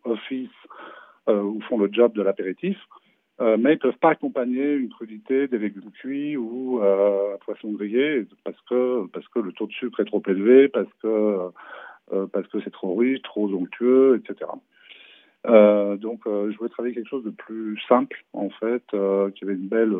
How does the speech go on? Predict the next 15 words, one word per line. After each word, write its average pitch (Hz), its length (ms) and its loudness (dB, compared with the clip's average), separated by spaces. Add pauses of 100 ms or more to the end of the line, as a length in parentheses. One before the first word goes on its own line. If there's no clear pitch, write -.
buvabilité, 107 960 2
on 98 140 -2
va 92 100 -10
dire, 120 300 -2 (560)
euh, 107 640 2
et 120 120 -2
avec, 117 380 -2 (120)
euh, 107 340 -2 (240)
une, 98 420 -10 (300)
une 101 140 -8
perception 127 460 0
du 107 120 -2
sucre 123 240 -8
beaucoup 117 200 -6
plus 110 420 -6